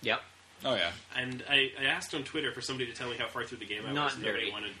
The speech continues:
Speaker 1: It,
Speaker 3: to
Speaker 1: it's standard R P G length. It's, I mean,
Speaker 2: Yes.
Speaker 1: it's,
Speaker 3: Which
Speaker 1: it's, it's a
Speaker 3: is
Speaker 1: little shorter than your typical Final Fantasy game, but there's, there's tons of endings. So
Speaker 2: There's, yeah, a
Speaker 1: you,
Speaker 2: lot.
Speaker 1: uh, you, you go through it and you play it. You finish the game, and then you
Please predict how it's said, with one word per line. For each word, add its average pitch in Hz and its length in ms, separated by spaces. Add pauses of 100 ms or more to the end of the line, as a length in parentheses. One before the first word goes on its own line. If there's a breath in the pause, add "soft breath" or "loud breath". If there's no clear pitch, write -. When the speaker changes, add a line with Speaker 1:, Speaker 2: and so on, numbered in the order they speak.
Speaker 1:
It, 151 220
Speaker 3:
to 170 80
Speaker 1:
it's 156 220
standard 156 340
R 127 120
P 120 120
G 110 160
length. 90 380
It's, 113 400
I 151 180
mean, 160 120
Speaker 2:
Yes. 165 80
Speaker 1:
it's, 160 120
Speaker 3:
Which 135 200
Speaker 1:
it's, 151 160
it's 175 180
a 180 40
Speaker 3:
is 160 140
Speaker 1:
little 160 220
shorter 131 420
than 123 140
your 123 100
typical 120 320
Final 120 240
Fantasy 123 400
game, 147 320
but 113 180
there's, 113 300 (100)
there's 120 280
tons 120 380
of 107 40
endings. 90 460 (420 loud breath)
So 120 240
Speaker 2:
There's, 95 360
yeah, 87 280
a 113 40
Speaker 1:
you, 117 220
Speaker 2:
lot. 107 160
Speaker 1:
uh, - 60
you, 135 200
you 139 260
go 147 140
through 131 240
it 120 60
and 110 80
you 110 80
play 113 280
it. 104 100 (300 loud breath)
You 120 100
finish 127 360
the 117 100
game, 104 360 (220 loud breath)
and 123 160
then 117 280 (380)
you 113 280